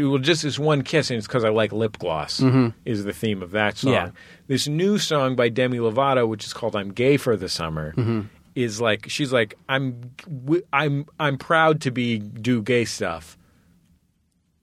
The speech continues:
Speaker 1: for the summer."
Speaker 2: But only the summer. Only
Speaker 1: For
Speaker 2: for
Speaker 1: the
Speaker 2: this
Speaker 1: summer.
Speaker 2: specific two and a half, three months.
Speaker 1: Anyway, my
Speaker 2: Yeah, that's a
Speaker 1: point,
Speaker 2: tricky one.
Speaker 1: my point here is that I think that you should say,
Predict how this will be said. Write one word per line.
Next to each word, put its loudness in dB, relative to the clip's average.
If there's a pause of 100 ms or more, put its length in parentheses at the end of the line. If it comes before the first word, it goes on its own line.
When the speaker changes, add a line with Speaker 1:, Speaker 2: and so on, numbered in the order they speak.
(680)
Speaker 1:
for -12
the -16
summer." -20
Speaker 2:
But 4
only 4
the -6
summer. -6
Only 6
Speaker 1:
For 0
Speaker 2:
for 6
Speaker 1:
the 0
Speaker 2:
this -2
Speaker 1:
summer. -6
Speaker 2:
specific -4 (420)
two 2
and 2
a 2
half, -2
three -2
months. -10 (720)
Speaker 1:
Anyway, 2
my 2
Speaker 2:
Yeah, 2
that's 2
a 4
Speaker 1:
point, 0
Speaker 2:
tricky 0
one. 0
Speaker 1:
my 4
point -2
here 4
is 0
that 2 (1500)
I 0
think -4
that -4
you -4
should -6
say, 2